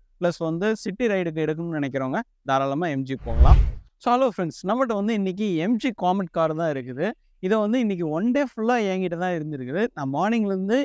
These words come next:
இப்போ ஈவினிங் வந்து ஃபைவ் ஓ கிளாக் ஆகுது. இந்த நேரத்து வரைக்கும் நான் வந்து இந்த காரை யூஸ் பண்ணியிருக்கிறேன். So, இதோட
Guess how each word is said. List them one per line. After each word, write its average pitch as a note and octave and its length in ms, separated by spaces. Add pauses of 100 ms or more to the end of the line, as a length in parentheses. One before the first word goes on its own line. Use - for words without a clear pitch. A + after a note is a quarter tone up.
இப்போ - 180
ஈவினிங் F3+ 340
வந்து E3+ 280
ஃபைவ் E3 220
ஓ D#3 80
கிளாக் G3 220
ஆகுது. D3 280 (400)
இந்த A3 320
நேரத்து G#3+ 320
வரைக்கும் G3 280
நான் F#3+ 140
வந்து F3+ 160
இந்த F3 140
காரை E3+ 360
யூஸ் E3+ 220
பண்ணியிருக்கிறேன். C3+ 460 (300)
So, C4 140
இதோட A#3+ 300